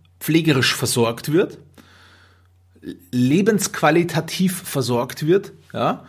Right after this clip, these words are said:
Die Entscheidung muss er treffen. Bei die, bei der Lösung dieser, dieses Problems helfen wir ihm und wir helfen dem, dem Bewohner, dem Leistungsempfänger auch bei einem Problem, nämlich dass er sich selber nicht mehr versorgen kann.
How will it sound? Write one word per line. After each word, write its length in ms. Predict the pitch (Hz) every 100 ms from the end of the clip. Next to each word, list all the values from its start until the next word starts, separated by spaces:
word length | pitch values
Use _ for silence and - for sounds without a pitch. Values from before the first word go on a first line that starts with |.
| - - - _ -
Die 120 | 127
Entscheidung 360 | 165 175 175 170
muss 120 | 139
er 60 | 143
treffen. 280 | 170 202 214
Bei 80 |
die, 220 | 160 165 170
bei 160 | 147
der 100 | 139
Lösung 380 | 139 208 254 180
dieser, 240 | 180 180
dieses 280 | 180 165 156
Problems 640 | 139 131 127 147 277 -
helfen 320 | 127 123 135 139
wir 140 | 156
ihm 300 | 165 220 311 - _ - - - - - _
und 420 | 185 220 277 - - _ _ _ _
wir 320 | 123 131 180
helfen 580 | 175 190 208 196 180 160
dem, 540 | 151 143 127 117 - - -
dem 360 | 127 120 107
Bewohner, 440 | 127 123 285 240 202
dem 200 | 190 165
Leistungsempfänger 960 | 202 262 - 170 131 123 139 160 220
auch 140 | 320 -
bei 100 | 123
einem 280 | 135 135
Problem, 400 | 113 117 127 202
nämlich 240 | 196 226 240
dass 140 | 254
er 80 | 233
sich 140 | 220
selber 240 | - 254 254
nicht 180 | 254 -
mehr 80 |
versorgen 360 | 196 185 147 117
kann. 180 | -